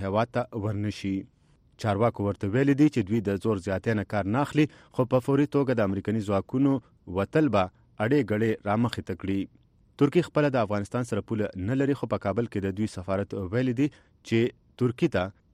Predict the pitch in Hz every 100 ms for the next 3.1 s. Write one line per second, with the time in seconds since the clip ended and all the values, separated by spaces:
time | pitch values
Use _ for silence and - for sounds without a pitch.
0 | 110 120 123 - 131 - 123 135 156 -
1 | 104 98 123 131 104 139 127 113 104 120
2 | - 123 110 - 95 95 95 98 92 98